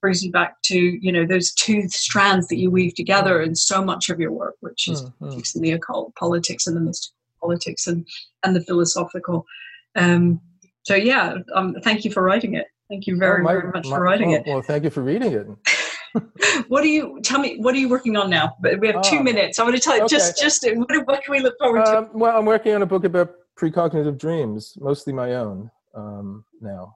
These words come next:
Speaker 2: And, uh, that came out of a talk I gave at Brompton Cemetery last, last year, last year around this time.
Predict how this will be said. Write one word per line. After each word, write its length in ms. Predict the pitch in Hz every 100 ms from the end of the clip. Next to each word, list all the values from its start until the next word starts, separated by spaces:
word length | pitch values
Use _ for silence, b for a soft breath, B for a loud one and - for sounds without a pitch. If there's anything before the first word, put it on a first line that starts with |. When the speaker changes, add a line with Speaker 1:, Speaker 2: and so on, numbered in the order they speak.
| _
Speaker 2:
And, 460 | 113 104 101 101 101
uh, 140 | 104 104
that 160 | 127 -
came 140 | 131
out 100 | 123
of 60 | 117
a 60 |
talk 340 | 113 127 123 127
I 80 |
gave 300 | 113 113 110
at 120 | 113 107
Brompton 360 | 117 113 107
Cemetery 540 | - 117 110 117 101 101
last, 440 | 98 95 - - _
last 320 | 147 127 -
year, 160 | 180 110
last 260 | 104 107 -
year 120 | 110
around 200 | 104 98
this 120 | 98 -
time. 320 | 101 95